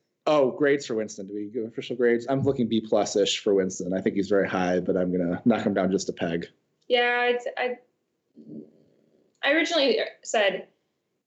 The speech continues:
Speaker 2: an A minus, um, but maybe after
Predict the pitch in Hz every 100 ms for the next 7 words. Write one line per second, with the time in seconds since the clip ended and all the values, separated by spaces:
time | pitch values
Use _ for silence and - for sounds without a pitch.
0 | _ _ 233 220 214 202 196 196 190 190
1 | 196 - - - - - - 240 233 _
2 | _ _ _ 233 226 226 208 180 -